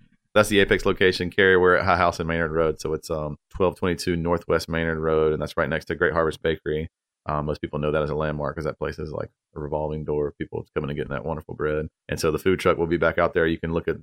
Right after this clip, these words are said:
the, we basically, we're on Twitter, we're on Facebook with that, advertising locations we go to.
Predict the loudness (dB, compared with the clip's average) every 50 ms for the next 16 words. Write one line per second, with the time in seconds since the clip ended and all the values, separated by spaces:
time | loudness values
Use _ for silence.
0 | _ _ _ -8 -8 -8 -6 -8 -10 -8 -6 -6 -6 -6 -6 -8 -8 -6 -4 -2
1 | -2 -2 -4 -4 -2 0 2 2 2 0 0 -2 -6 -4 -2 -2 -2 -2 -2 -6
2 | -4 -4 -4 -4 -2 -2 -2 -2 0 -2 -2 -2 -2 -4 -4 -2 -4 -4 -4 -2
3 | -4 -4 -4 -4 -8 -6 -4 -4 -6 -4 -6 -8 -8 -8